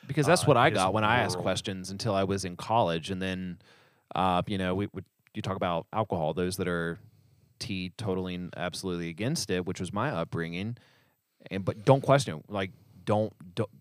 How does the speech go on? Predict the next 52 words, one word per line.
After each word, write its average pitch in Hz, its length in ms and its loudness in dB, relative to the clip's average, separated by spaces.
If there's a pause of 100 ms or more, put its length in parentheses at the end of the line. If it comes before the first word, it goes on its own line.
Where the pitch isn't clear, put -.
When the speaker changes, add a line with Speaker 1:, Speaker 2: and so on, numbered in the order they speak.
(300)
Speaker 1:
"No, 127 200 4
it's - 120 -4
wrong. 131 360 10
Boom, 131 240 10
period." 104 380 4
And 87 100 -14
it's 104 140 -10
like, 107 180 -2
"But 117 80 0
what 127 120 4
about 120 180 2
this?" 139 240 0
And 117 80 -2
I 135 40 0
actually 160 180 -2
had 101 100 0
a - 20 -4
pastor, 160 240 0
the 82 80 -4
same 95 220 -6
thing. 127 180 -2
It's 95 80 -6
like, 87 160 -6
"Nope, 117 200 -2
not 95 160 -4
gonna." 113 260 -6 (160)
It's 104 100 -14
like, 85 180 -8
"Oh, 113 180 -8 (300)
okay, 104 280 -4
but 95 220 -6
can 101 120 -6
you 92 80 -4
walk 95 220 0
me 92 60 -6
through 98 160 -4
why? 104 160 2 (180)
It 87 180 -6
says 98 140 -2
right 107 120 0
here, 131 140 0
don't 101 160 -2
do 127 140 2
it." 71 120 -2
And 87 80 -14
it's - 100 -12
like, 82 100 -10 (240)
"Hmm, 127 320 -6
but 113 220 -4 (260)
is 107 180 -6
it 85 60 -4
really? 120 300 -2